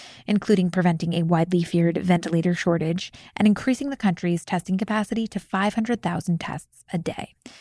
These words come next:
Biden, meanwhile, has ramped up attacks on Trump's response and outlined how he would place the federal government at the center of the response if he is elected. That's a contrast to Trump's decision to largely leave it to the states to procure testing kits,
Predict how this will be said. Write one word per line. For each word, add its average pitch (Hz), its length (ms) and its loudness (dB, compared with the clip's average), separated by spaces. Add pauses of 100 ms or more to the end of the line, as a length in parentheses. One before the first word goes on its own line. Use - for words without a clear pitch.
(440)
Biden, 190 520 6
meanwhile, 170 440 4
has 190 200 4
ramped 208 340 4
up 269 80 0
attacks - 440 -4
on 175 100 -2
Trump's 165 280 -6
response 185 500 2 (320)
and 226 120 6
outlined 226 400 6
how 196 80 2
he 190 160 0
would 185 140 2
place 185 240 0
the 175 160 0
federal 185 440 6
government 170 460 4
at - 100 -4
the 180 80 -4
center - 600 0
of - 100 -2
the 170 80 -2
response - 580 -8
if 180 100 -4
he 180 100 2
is 170 100 -2
elected. - 540 -4 (340)
That's - 200 0
a - 20 -6
contrast - 760 2
to 180 80 -2
Trump's 180 280 0
decision 175 420 0
to 180 80 0
largely 180 500 2
leave 170 200 -4
it 175 100 -10
to 190 60 -6
the - 80 -8
states 175 380 -6
to - 100 -8
procure - 480 -4
testing 170 420 -2
kits, - 380 -2